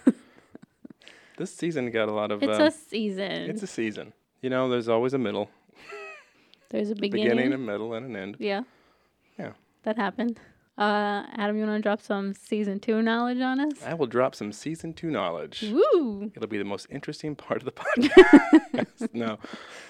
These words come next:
Speaker 2: All right, so, uh, one thing that I found int-, interesting was that originally Christian Bale and Jessica Chastain were both considered for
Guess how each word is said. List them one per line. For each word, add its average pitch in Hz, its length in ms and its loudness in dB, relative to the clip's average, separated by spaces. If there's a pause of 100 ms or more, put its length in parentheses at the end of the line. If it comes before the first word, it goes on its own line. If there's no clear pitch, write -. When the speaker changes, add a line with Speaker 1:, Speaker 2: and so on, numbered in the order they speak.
(280)
Speaker 2:
All 120 80 2
right, 101 180 0
so, 110 440 2 (260)
uh, 98 220 0
one - 260 0
thing 120 200 0
that 104 100 0
I 107 80 2
found 98 200 -6
int-, 101 200 -12
interesting 107 520 -8
was 104 280 -6
that 104 240 -2
originally 120 720 0 (420)
Christian 151 460 0
Bale 123 460 4
and 110 220 -4
Jessica 120 320 -4
Chastain 117 600 -4
were 110 100 0
both 131 600 -4
considered 107 520 -4
for 104 320 -4